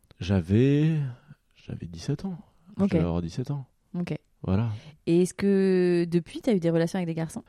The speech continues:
Speaker 1: J'en ai eu deux, mais j'ai pas, j'ai jamais eu de, de, de relations, euh, sérieuses avec des, des garçons. J'ai eu deux fois des relations sexuelles avec des garçons, euh, mais, euh, rien de, de, de faux. Il y a rien de fou.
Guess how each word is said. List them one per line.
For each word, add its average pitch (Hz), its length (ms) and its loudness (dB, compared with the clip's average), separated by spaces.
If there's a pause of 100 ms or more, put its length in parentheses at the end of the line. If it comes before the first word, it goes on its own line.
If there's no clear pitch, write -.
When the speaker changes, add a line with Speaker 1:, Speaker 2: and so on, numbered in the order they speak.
(160)
Speaker 1:
J'en 110 380 0
ai 117 120 2
eu 139 600 2
deux, 95 420 4 (140)
mais 95 140 0
j'ai 87 140 -2
pas, 117 200 0 (160)
j'ai 87 180 0
jamais 117 440 -2
eu 110 120 -2
de, 87 260 2
de, - 140 -4
de - 140 -6
relations, 92 680 0
euh, 80 160 0
sérieuses 82 520 -2
avec 78 180 -2
des, 78 320 -4
des 87 160 -8
garçons. 80 260 -6
J'ai 82 140 -6
eu 82 60 -4
deux 92 480 0
fois 87 380 -2 (500)
des 87 80 -2
relations 78 320 -4
sexuelles 85 440 -4 (600)
avec 78 220 -4
des 87 100 -2
garçons, 98 420 -6 (800)
euh, 78 480 -6 (360)
mais, 80 280 -4
euh, 73 200 -4 (420)
rien 87 320 -4
de, 82 180 -4
de, 82 160 -8 (720)
de 85 120 -4
faux. - 280 -4
Il 98 80 -2
y 95 60 2
a 82 60 -2
rien 104 220 -2
de 98 80 2
fou. - 140 -10